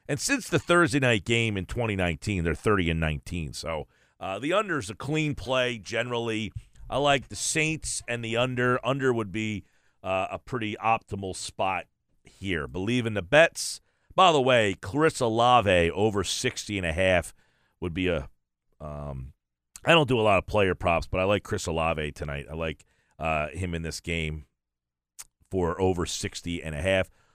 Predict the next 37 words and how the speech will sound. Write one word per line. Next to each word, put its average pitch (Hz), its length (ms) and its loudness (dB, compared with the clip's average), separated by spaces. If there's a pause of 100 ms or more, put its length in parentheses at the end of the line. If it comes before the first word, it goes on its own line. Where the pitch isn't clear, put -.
(160)
Lions 190 320 6
and - 100 -8
Cowboys. 107 680 4
Let's, - 280 -4
uh, 110 360 4 (100)
play 117 220 -2
that 92 240 2
one 76 100 -6
a 73 60 -6
little 69 220 -6
bit. 65 320 -10
Believe 110 240 -4
in 113 60 -8
the 107 60 -2
bets. - 480 -2
Lions 107 460 -2
and 90 140 -8
Cowboys. 95 640 0 (880)
Detroit 208 800 0 (360)
screams 165 580 -8 (120)
over, 143 840 4 (220)
right? 139 380 2 (240)
They 120 200 -4
have 117 240 -2
been 120 180 -6
an 113 100 -8
overplay. 113 800 -2
I 98 60 0
think 147 160 -8
they're 120 100 -2
one 110 140 -2
of 101 60 -4
the 87 120 -6
best 110 240 -2
teams 95 220 -8
in 78 80 -10
football 87 640 -2